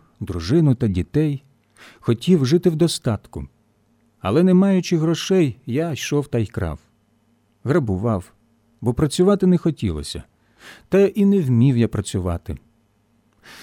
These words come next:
За свої злочини вісім разів був я у в'язниці. Лише з незначними перервами на волі. Півроку — найдовший термін мого перебування на свободі. В загальному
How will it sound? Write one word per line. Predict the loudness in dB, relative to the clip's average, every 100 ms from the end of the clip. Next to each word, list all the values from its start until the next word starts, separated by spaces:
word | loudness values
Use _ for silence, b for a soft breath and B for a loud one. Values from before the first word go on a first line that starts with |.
| B
За | 2 2
свої | 4 4 4
злочини | 2 2 0 0 0 2
вісім | 2 0 2 4
разів | 2 2 0 -2
був | 0 0 2
я | 0
у | 0 0
в'язниці. | 0 0 0 -2 -6 -14 -16 _ _ _ _ b b b
Лише | 2 4 4 4 2
з | -4 0
незначними | 0 2 0 2 2 4 2
перервами | 2 0 2 2 2 2
на | 2
волі. | 0 -2 -4 -8 -18 _ _ _ _ _ _ _ _ _ _
Півроку — | -6 -2 -2 -2 -4 -6 -10 _ _ _ -4
найдовший | 0 2 2 2 2 0 -4
термін | -2 -2 0 0
мого | 2 2 2
перебування | 0 0 0 0 0 2 2
на | 2
свободі. | 0 -4 -4 -6 -10 -16 _ _ _ _ _ _ _ _ _ b b b b b b b b _ -6
В |
загальному | 0 2 4 6 6 6 4 2